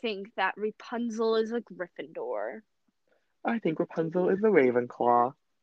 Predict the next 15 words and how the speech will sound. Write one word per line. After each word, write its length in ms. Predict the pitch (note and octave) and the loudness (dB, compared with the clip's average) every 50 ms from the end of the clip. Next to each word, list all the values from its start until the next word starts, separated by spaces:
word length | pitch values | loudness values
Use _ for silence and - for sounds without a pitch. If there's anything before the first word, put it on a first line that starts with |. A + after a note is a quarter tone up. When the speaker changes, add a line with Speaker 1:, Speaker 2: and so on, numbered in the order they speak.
| _ _ _ _ _ - | _ _ _ _ _ 6
Speaker 1:
Ooh, 440 | B4 B4 G4 E4 D4 C4 A3+ G#3+ G3 - | 8 8 10 8 8 6 2 -2 -4 -6
interesting. 580 | G#3+ A3 F#3+ - F#3+ - - - F#3 F3 E3 - | -6 -8 -8 -12 -20 -16 -10 -10 -8 -8 2 6
I 120 | G#3+ C4+ D4 | 6 6 6
think 200 | - E4+ D#4+ - | 6 2 -2 -2
she's 180 | - D4 C4 | -2 -2 -2
a 60 | C#4 A#3 | 0 0
Gryffindor 420 | A#3+ A#3 - A#3+ A#3 A3+ A3+ A3+ | -2 -2 -2 -2 -2 0 0 0
because 600 | A3+ A#3 - A#3 A3+ G#3+ G#3 G3+ G3+ G3+ G#3 - - - - - - - - - | -2 -4 -2 0 2 2 2 2 0 -2 -4 -6 -10 -18 -20 -20 -20 -20 0 2
I 120 | A3+ A#3 | 2 2
think 280 | - - C#4+ C#4 C4 - | 2 -2 -8 -8 -4 2
that, 340 | C#4 B3+ B3+ B3 B3 A#3 - - | 4 6 8 8 6 4 2 2
or 80 | - A4+ A4+ A#4+ C5 B4+ - - _ | 0 2 2 2 2 2 0 -2 _
I 140 | - C#4+ D4 | -2 0 0
don't 180 | C4 A3+ G3 F#3+ | 0 -2 -4 -6
know. 340 | E3 C3 A#2 B2 G#3+ A#3 | -8 -8 -10 -10 -12 -16